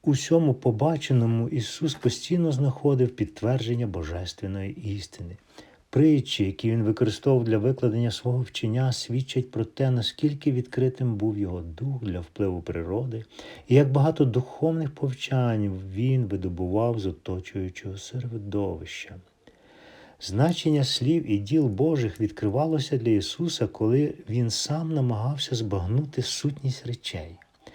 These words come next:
Небесні істоти прислуговували йому. Його думки і поведінка була непорочними.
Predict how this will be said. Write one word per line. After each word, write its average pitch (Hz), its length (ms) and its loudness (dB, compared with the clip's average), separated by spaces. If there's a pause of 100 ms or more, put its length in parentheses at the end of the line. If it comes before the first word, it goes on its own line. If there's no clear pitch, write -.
(300)
Небесні 139 540 4
істоти 175 560 2
прислуговували 127 1000 0
йому. 90 460 -4 (560)
Його 104 180 6
думки 131 960 2
і 120 60 6
поведінка 113 800 0
була 104 320 2
непорочними. 113 1120 -2